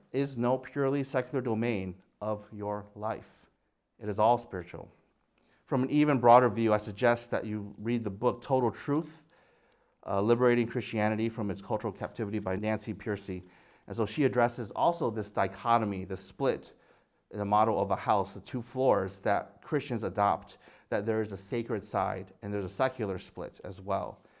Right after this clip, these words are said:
There's confusion in this world now, and a lot of Christian communities have this confusion that, that we understand salvation is given to us, that we have faith in Jesus, but then we don't see how that plays out in our work, how that plays out in our everyday,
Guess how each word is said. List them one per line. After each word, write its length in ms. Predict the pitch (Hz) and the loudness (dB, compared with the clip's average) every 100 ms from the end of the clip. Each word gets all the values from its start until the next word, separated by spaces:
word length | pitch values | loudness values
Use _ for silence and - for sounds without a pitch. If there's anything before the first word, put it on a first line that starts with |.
| _ _ _ _ _ _ - | _ _ _ _ _ _ -2
There's 180 | 139 143 | 0 0
confusion 440 | 123 151 147 147 | 0 2 2 2
in 80 | 131 | -2
this 120 | 117 | -2
world 300 | - 127 120 | 2 4 6
now, 220 | 113 107 | 6 6
and 100 | 104 | 4
a 20 | |
lot 160 | 107 120 | 2 0
of 80 | 123 | 0
Christian 280 | 139 - 110 | -6 -10 -12
communities 560 | 117 127 151 107 95 | -6 -4 -2 -2 -4
have 180 | - 95 | -4 -4
this 140 | 101 | -4
confusion 560 | - 95 117 110 104 98 | -8 -10 -6 -4 -4 -4
that, 280 | 95 92 - - - _ - | -2 -4 -6 -20 -20 _ -4
that 120 | 104 | 0
we 100 | 120 | 2
understand 480 | 123 120 120 117 110 | 2 0 0 0 0
salvation 480 | 120 104 156 208 131 | 0 0 0 0 -2
is 120 | 101 | -4
given 260 | 101 92 87 | -6 -8 -10
to 200 | - 90 | -10 -8
us, 320 | 92 - - _ _ | -8 -10 -16 _ _
that 100 | 123 | -6
we 100 | 113 117 | -2 -2
have 160 | - | -2
faith 240 | 175 160 147 | 0 0 -2
in 80 | 113 | 0
Jesus, 420 | 165 147 98 - | 0 0 -4 -6
but 180 | - 113 | -6 -2
then 140 | 120 | 0
we 100 | 135 | 2
don't 200 | 156 117 | 0 -2
see 540 | - - 190 110 104 - _ _ - | -6 -2 0 0 -4 -10 _ _ -6
how 120 | 113 | -2
that 200 | 120 - | -2 -4
plays 320 | - 120 101 | -4 -4 0
out 200 | 123 107 | -2 -2
in 80 | 104 | -4
our 120 | 95 | -8
work, 340 | 92 123 - - - _ _ | -6 -6 -6 -12 -20 _ _
how 160 | 110 | -2
that 220 | 110 95 | -2 -2
plays 220 | - 107 117 | -2 -2 2
out 280 | 107 95 | 2 2
in 80 | 101 | -2
our 120 | 95 95 | -4 -2
everyday, 640 | 110 110 104 104 95 95 | -2 -2 -2 -2 -2 -8